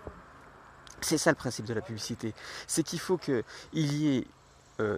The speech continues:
une corrélation entre une demande et une offre. Et l'offre, c'est votre produit, et la demande, bah, ce sont les gens qui, effectivement,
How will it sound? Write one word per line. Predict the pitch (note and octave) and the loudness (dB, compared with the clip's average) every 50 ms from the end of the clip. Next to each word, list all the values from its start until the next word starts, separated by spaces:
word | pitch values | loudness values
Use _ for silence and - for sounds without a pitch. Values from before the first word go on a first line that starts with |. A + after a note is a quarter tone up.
| - - | 0 0
une | B2 A#2+ | 0 0
corrélation | - - B2 C#3+ D3+ C3+ B2 B2 - - E3 F3 - | 4 4 4 6 6 6 4 4 4 2 2 2 4
entre | - B2+ A2+ - - - B2 A#2 A2+ G#2+ G#2+ - - - - - | 2 2 2 2 0 0 2 2 2 0 -2 -8 -16 -12 0 2
une | E3+ E3 E3 D#3 | 4 4 4 4
demande | C#3+ D#3 C#3+ C3+ C#3 E3 F3 C#3+ - - | 4 4 4 4 2 2 2 0 -2 0
et | A#2 | 0
une | A#2+ A#2 | 2 2
offre. | A2 G#2+ - - - - - - - - - - - - - - - - - - - - - - - | 0 0 -2 -4 -10 -12 -12 -14 -16 -16 -16 -20 -20 -18 -18 -18 -18 -18 -20 -20 -20 -20 -20 2 6
Et | C3 B2+ A#2+ A2+ - - - - - | 8 8 8 8 4 2 -4 -6 0
l'offre, | - C3 E3 E3+ - - - - - A2+ | 6 10 10 10 10 8 0 -6 -8 -6
c'est | - - | -2 0
votre | A#2+ G#2 A2+ - | 2 2 0 0
produit, | - - A#2 G#2+ B2+ E3 - - | -2 -4 -2 -2 -2 -2 0 2
et | A2+ | 4
la | A2 A2+ | 4 4
demande, | G#2+ A2 A2 A2+ C3 D#3 F#3+ E3+ A#2 G2+ G#2 - - - - - | 4 4 2 2 2 2 2 0 -2 -4 -4 -10 -16 -20 -14 -12
bah, | - | -8
ce | - - G#2+ | -4 -4 -4
sont | - - A#2+ | -2 -2 0
les | A2+ G#2+ | 0 0
gens | A2 A#2 D#3+ F#3 F3 | 0 2 0 0 0
qui, | - - - A#2+ - | -4 -6 -6 -6 -4
effectivement, | - A2+ - B2+ A#2 - - - A#2 A#2+ C#3+ F3+ G3+ G#3 | -4 -4 -2 -4 -4 -4 -4 -4 -2 0 0 0 -2 -4